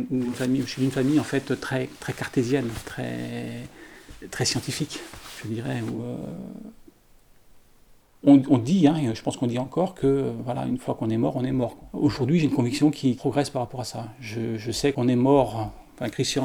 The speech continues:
en fait, il va mourir physiquement, son corps va mourir physiquement, son, ses pensées aussi vont mourir physiquement. Alors, ils vont, ça va se retrouver dans, dans la génétique de ses enfants, dans ce qu'il a pu penser, ce qu'il a pu, va, va se retrouver dans le comportement de ses enfants. Ça,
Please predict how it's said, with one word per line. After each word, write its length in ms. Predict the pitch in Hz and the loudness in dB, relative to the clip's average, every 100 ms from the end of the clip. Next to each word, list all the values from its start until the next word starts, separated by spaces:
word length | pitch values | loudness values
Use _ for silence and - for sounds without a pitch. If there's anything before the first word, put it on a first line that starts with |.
| 123 | -2
en 60 | 113 | -4
fait, 260 | 117 - - | -4 -6 -6
il 60 | 107 | 2
va 140 | 120 | 4
mourir 340 | 120 120 143 | 4 6 6
physiquement, 480 | 147 - 120 143 240 - - | 6 0 0 2 0 -4 -20
son 180 | - 117 | -12 -6
corps 160 | 131 120 | -2 0
va 80 | |
mourir 240 | 110 113 107 | 0 0 -2
physiquement, 560 | - 101 - 117 160 | -8 -8 -6 -2 -2
son, 240 | - - 117 | -4 -6 -6
ses 160 | - | -4
pensées 320 | 120 143 - 202 | 0 0 0 0
aussi 240 | - 143 | 0 0
vont 100 | 131 | 0
mourir 400 | 120 131 117 127 | 0 -2 -4 -8
physiquement. 460 | - 117 139 202 175 | -6 -6 -2 -2 -2
Alors, 180 | 131 - - - - - | -8 -14 -20 -20 -20 -14
ils 120 | - 104 | -8 -4
vont, 100 | 104 | -2
ça 160 | - | -2
va 80 | 101 | -6
se 80 | - | -6
retrouver 400 | 110 - 110 120 | -8 -2 2 2
dans, 260 | 104 101 - 117 - _ - | 2 -2 -6 -10 -16 _ -14
dans 120 | 139 | -8
la 120 | 107 | -6
génétique 520 | 101 107 104 - 117 - | -6 -6 -8 -10 -12 -10
de 60 | |
ses 220 | 113 - | -12 -8
enfants, 540 | 107 104 - 120 117 135 | -6 -8 -8 -6 -6 -6
dans 220 | 127 117 - - - - - - | -6 -8 -10 -14 -12 -12 -12 -14
ce 120 | - | -12
qu'il 160 | - 117 | -6 -6
a 40 | |
pu 160 | 131 - | -6 -10
penser, 360 | - 113 - 113 | -8 -8 -4 -4
ce 60 | |
qu'il 100 | - | -4
a 40 | 120 | -8
pu, 160 | - | -6
va, 120 | 117 120 | -6 -8
va 200 | - 120 | -10 -8
se 100 | - | -8
retrouver 220 | - 110 | -4 -4
dans 80 | 113 | -2
le 40 | |
comportement 380 | - - - 120 | -4 -4 -4 -4
de 60 | |
ses 80 | 117 | -4
enfants. 300 | 127 - 170 151 - - | -6 -6 -10 -10 -18 -20
Ça, 160 | - | -18